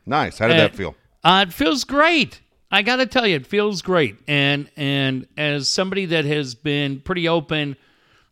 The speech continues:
Speaker 2: telling you that in my twenties, I screwed around and, and didn't pay attention to my credit.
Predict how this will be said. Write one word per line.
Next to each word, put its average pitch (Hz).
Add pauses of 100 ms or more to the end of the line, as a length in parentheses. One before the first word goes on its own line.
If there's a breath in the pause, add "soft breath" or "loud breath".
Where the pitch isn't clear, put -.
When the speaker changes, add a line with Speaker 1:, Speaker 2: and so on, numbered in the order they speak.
Speaker 2:
telling 175
you 151
that 139
in 147
my 143
twenties, 143
I 139
screwed 175
around 165
and, 120
and 120
didn't 160
pay 165
attention 151
to 139
my 131
credit. 143